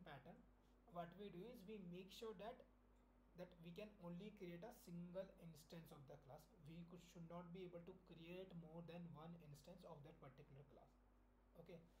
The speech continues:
that is what we do in the singleton pattern. Now let's see how we can, uh, what we are given in this question. So in this question it's mentioned that only, as I said, only one instance of the class should be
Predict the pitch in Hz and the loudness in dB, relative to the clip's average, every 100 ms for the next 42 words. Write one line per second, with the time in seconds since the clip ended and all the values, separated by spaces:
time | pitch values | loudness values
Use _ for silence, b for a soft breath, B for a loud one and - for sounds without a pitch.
0 | - - 156 170 170 160 165 175 160 165 | -6 0 4 4 4 2 2 2 4 6
1 | 214 147 127 123 127 - 127 - - - | 6 4 -2 -2 -6 -6 -8 -10 -14 -14
2 | - B B B B B - - 151 156 | -14 B B B B B -8 -2 2 2
3 | 170 - 170 170 190 160 160 165 165 170 | -2 4 4 6 6 6 6 6 4 4
4 | 165 170 165 147 147 147 147 139 156 147 | 4 2 0 0 0 -2 -4 -4 -4 -2
5 | 139 135 135 135 139 160 - - - 170 | -2 0 0 -2 -4 -8 -8 -10 -4 0
6 | 160 170 170 170 180 175 170 151 - 175 | 2 2 2 0 0 0 0 -2 0 4
7 | 170 - - 160 156 160 175 202 160 170 | 4 2 -2 0 0 4 2 2 4 4
8 | 170 196 226 - 160 180 185 151 175 165 | 4 2 0 -2 0 2 2 2 2 2
9 | - - 170 170 151 160 143 160 - - | 0 -2 0 0 -2 -2 -2 -4 -4 -4
10 | 135 165 | 0 0